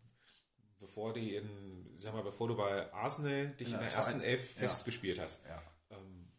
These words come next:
Speaker 1: kannst du auch sagen, du gehst in die Bundesliga und machst da eben diesen Schritt auf, auf
Speaker 2: Siehst
Speaker 1: wirklich
Speaker 2: du bei,
Speaker 1: Top-Niveau.
Speaker 2: bei Gnabry den Schritt.
Speaker 1: Ja.
Speaker 2: Der Werder-Schritt war Gold wert für ihn.
Speaker 1: Ja. Und, äh, siehst ja zum Beispiel Bellingham, der das, äh, der das, äh, gemacht hat, in Deutschland durchgestartet.
Speaker 2: Ja.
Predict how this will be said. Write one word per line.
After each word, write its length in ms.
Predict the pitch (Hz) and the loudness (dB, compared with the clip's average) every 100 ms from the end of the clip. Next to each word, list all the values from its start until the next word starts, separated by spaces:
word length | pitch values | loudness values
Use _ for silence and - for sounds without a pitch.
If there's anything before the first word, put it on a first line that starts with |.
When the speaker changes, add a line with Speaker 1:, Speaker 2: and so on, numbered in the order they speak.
| _ _ _ _ _ - | _ _ _ _ _ -20
Speaker 1:
kannst 260 | 98 - | 0 0
du 80 | 104 | 2
auch 60 | 110 | 2
sagen, 260 | 107 113 | 2 0
du 80 | 110 | -2
gehst 180 | 107 107 | 2 0
in 60 | |
die 80 | 98 | 0
Bundesliga 720 | 85 90 113 - 127 131 135 - _ _ _ | -8 -8 -2 0 0 -4 -8 -16 _ _ _
und 220 | - 107 107 | -18 -16 -6
machst 200 | 104 - | -2 0
da 140 | 87 | -2
eben 100 | 104 | -4
diesen 200 | 117 113 | -6 -4
Schritt 320 | 113 123 - | -4 -6 -8
auf, 280 | 104 - - | -6 -6 -6
auf 140 | 101 | -6
Speaker 2:
Siehst 80 | - | -4
Speaker 1:
wirklich 160 | 131 - | 0 2
Speaker 2:
du 80 | - | 2
bei, 60 | 123 | 0
Speaker 1:
Top-Niveau. 380 | 127 123 131 147 | 2 2 0 0
Speaker 2:
bei 140 | 127 | -2
Gnabry 440 | 120 123 135 117 98 | -4 -2 -2 -2 -8
den 140 | 90 | -10
Schritt. 300 | 82 71 - - _ _ _ _ | -10 -12 -14 -20 _ _ _ _
Speaker 1:
Ja. 180 | 120 120 117 _ _ _ _ _ | -18 -18 -18 _ _ _ _ _
Speaker 2:
Der 100 | 85 | -20
Werder-Schritt 520 | 78 78 104 - 110 110 | -16 -14 -14 -14 -18 -18
war 120 | 104 | -16
Gold 260 | 110 104 - | -14 -14 -14
wert 140 | - | -16
für 140 | - | -16
ihn. 160 | 57 76 - - | -18 -20 -20 -20
Speaker 1:
Ja. 100 | 110 _ _ _ _ _ _ _ _ _ _ _ _ _ | -20 _ _ _ _ _ _ _ _ _ _ _ _ _
Und, 220 | 110 95 | -20 -16
äh, 240 | 101 92 87 | -14 -14 -16
siehst 220 | 92 104 107 | -12 -6 -4
ja 60 | |
zum 120 | 107 | -4
Beispiel 160 | 98 101 | -4 -8
Bellingham, 460 | 90 113 110 92 90 | -4 -4 -4 -6 -6
der 100 | 90 | -6
das, 380 | 90 - - | 2 4 4
äh, 120 | - 101 | 2 -6
der 140 | 95 | -6
das, 280 | 95 - - | -2 0 0
äh, 260 | 95 90 | 0 -4
gemacht 260 | 87 90 92 | -6 -8 -10
hat, 100 | 90 | -12
in 100 | 90 | -12
Deutschland 480 | 92 92 - 92 90 | -10 -8 -6 -8 -8
durchgestartet. 640 | 92 - - 101 107 | -10 -8 -6 -4 -4
Speaker 2:
Ja. 60 | 113 | -6